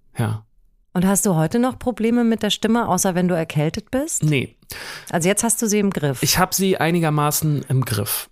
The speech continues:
Speaker 2: Hm.
Speaker 1: Also ganz manchmal kriege ich noch Probleme, wenn's, da rede ich, aber können wir später nochmal drüber
Speaker 2: Hm.
Speaker 1: sprechen. Gibt so ein paar Faktoren, die die Stimme immer noch so kitzeln.
Speaker 2: Hm.
Speaker 1: Aber im Großen und Ganzen habe ich's ziemlich im Griff.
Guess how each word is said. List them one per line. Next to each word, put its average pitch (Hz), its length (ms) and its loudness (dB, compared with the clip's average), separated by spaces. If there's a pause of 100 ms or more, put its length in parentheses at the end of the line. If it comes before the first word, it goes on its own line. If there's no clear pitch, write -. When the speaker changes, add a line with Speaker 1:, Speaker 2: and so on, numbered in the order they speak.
(160)
Speaker 2:
Hm. 151 200 4
Speaker 1:
Also 131 580 0 (1200)
ganz 170 320 0
manchmal 160 440 0
kriege 185 280 -2
ich - 120 -2
noch 165 160 -2
Probleme, 165 560 0
wenn's, 135 640 -2 (500)
da 123 120 -2
rede 139 200 2
ich, 135 120 -2
aber 123 280 0
können 147 160 0
wir 135 60 0
später 185 260 0
nochmal 180 200 0
drüber 165 220 2
Speaker 2:
Hm. 156 100 4
Speaker 1:
sprechen. 196 380 0 (220)
Gibt - 160 -4
so 160 80 0
ein 151 60 0
paar 147 140 -2
Faktoren, 180 520 0
die 160 60 0
die 143 60 -2
Stimme 160 300 0
immer 151 200 2
noch 151 160 -2
so 139 380 0 (280)
kitzeln. 190 640 -2
Speaker 2:
Hm. 160 540 2
Speaker 1:
Aber 147 220 2
im 143 100 0
Großen 156 320 0
und 151 120 0
Ganzen 156 380 0
habe 147 160 0
ich's - 260 -4 (140)
ziemlich 165 380 2
im 139 100 2
Griff. 123 460 -4